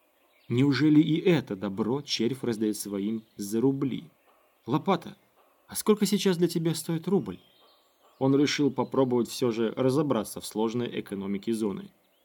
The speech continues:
"Нисколько. У меня всё есть, мне ничего не надо". "Ну, а если бы я у тебя патроны попросил, сколько бы ты отвалил за рубль?" "Ни одного", пожал плечами Лопата. "Я же сказал, мне ничего не надо.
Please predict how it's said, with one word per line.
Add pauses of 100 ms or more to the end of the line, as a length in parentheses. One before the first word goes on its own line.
(340)
"Нисколько. (280)
У
меня
всё
есть,
мне
ничего
не
надо". (380)
"Ну, (720)
а
если
бы
я
у
тебя
патроны
попросил, (480)
сколько
бы
ты
отвалил
за
рубль?" (480)
"Ни
одного", (640)
пожал
плечами
Лопата. (920)
"Я
же
сказал,
мне
ничего
не
надо.